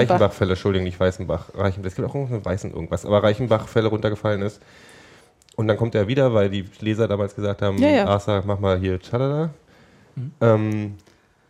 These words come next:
Speaker 3: Da hab ich
Speaker 1: gibt's
Speaker 3: was
Speaker 1: ein
Speaker 3: Nettes
Speaker 1: Buch?
Speaker 2: Das Last Bau.
Speaker 1: Es gibt ein Buch, äh, Sherlock Holmes in Tibet. Das
Speaker 2: Mhm.
Speaker 1: ist nicht von Arthur Conan Doyle, das ist von jemand anderem.
Speaker 2: Ach so, Fanfic.
Speaker 1: Und das ist nicht wirklich Fanfic. Also es ist schon irgendwie
Speaker 3: Heute,
Speaker 1: Fanfic,
Speaker 3: heute
Speaker 1: aber
Speaker 3: würde
Speaker 1: es
Speaker 3: man
Speaker 1: ist,
Speaker 3: sagen Fanfic, ja.
Speaker 1: äh,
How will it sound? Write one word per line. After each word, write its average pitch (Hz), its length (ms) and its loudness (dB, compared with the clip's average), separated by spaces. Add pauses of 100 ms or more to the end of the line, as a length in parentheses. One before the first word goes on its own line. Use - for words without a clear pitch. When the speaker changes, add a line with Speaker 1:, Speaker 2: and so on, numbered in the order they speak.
(300)
Speaker 3:
Da 110 80 -8
hab 113 80 -6
ich 127 80 2
Speaker 1:
gibt's 113 100 -6
Speaker 3:
was - 60 -6
Speaker 1:
ein 113 140 2
Speaker 3:
Nettes 185 320 0
Speaker 1:
Buch? - 0 -
Speaker 2:
Das - 80 -6
Last 190 420 2
Bau. 170 260 0
Speaker 1:
Es 165 120 -6
gibt - 240 -4
ein 107 100 -4
Buch, 151 500 -4
äh, 120 680 4 (960)
Sherlock 123 300 4
Holmes 127 180 2
in 107 160 -4
Tibet. - 420 -2 (440)
Das 202 140 2
Speaker 2:
Mhm. 196 60 0
Speaker 1:
ist 240 80 0
nicht 120 120 2
von 113 120 4
Arthur 101 220 2
Conan 101 260 -2
Doyle, 127 200 2
das 123 140 -4
ist - 80 -18
von 107 140 -2
jemand 98 240 0
anderem. 95 320 2
Speaker 2:
Ach 202 60 0
so, 240 160 0
Fanfic. 196 500 0 (420)
Speaker 1:
Und 120 100 -4
das 120 80 -2
ist - 40 -4
nicht 160 160 0
wirklich - 240 -4
Fanfic. 131 400 2
Also 101 140 4
es 87 100 -8
ist 135 160 -4
schon 147 160 2
irgendwie 139 260 2
Speaker 3:
Heute, 147 180 4
Speaker 1:
Fanfic, 165 260 -4
Speaker 3:
heute 170 180 4
Speaker 1:
aber 139 80 4
Speaker 3:
würde 160 100 2
Speaker 1:
es 143 40 4
Speaker 3:
man 151 40 2
Speaker 1:
ist, 139 60 -4
Speaker 3:
sagen 135 220 -2
Fanfic, 143 460 -6
ja. 143 140 -2
Speaker 1:
äh, 117 280 6